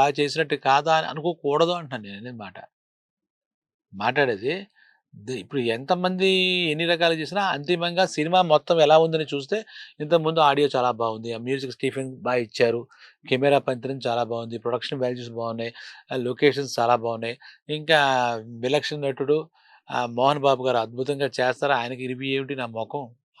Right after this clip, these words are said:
ఆయన మోహన్ లాల్ గారు మలయాళం సూపర్ స్టార్, ఆయనకి రివ్యూ ఏంటి?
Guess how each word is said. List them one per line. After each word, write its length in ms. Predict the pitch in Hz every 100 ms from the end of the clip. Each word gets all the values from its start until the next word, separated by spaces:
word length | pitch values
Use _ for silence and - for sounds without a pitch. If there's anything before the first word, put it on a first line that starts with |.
| -
ఆయన 320 | 113 120 113 104 - _ 107
మోహన్ 240 | 117 135
లాల్ 180 | 131 123 117
గారు 260 | 110 113 _ _ _ _ _ _ 120 113 113
మలయాళం 340 | 117 127 123
సూపర్ 340 | 110 117 117 110
స్టార్, 280 | 117 107 110 -
ఆయనకి 280 | - 120 135 135
రివ్యూ 180 | 123 135 131
ఏంటి? 380 | 120 139 113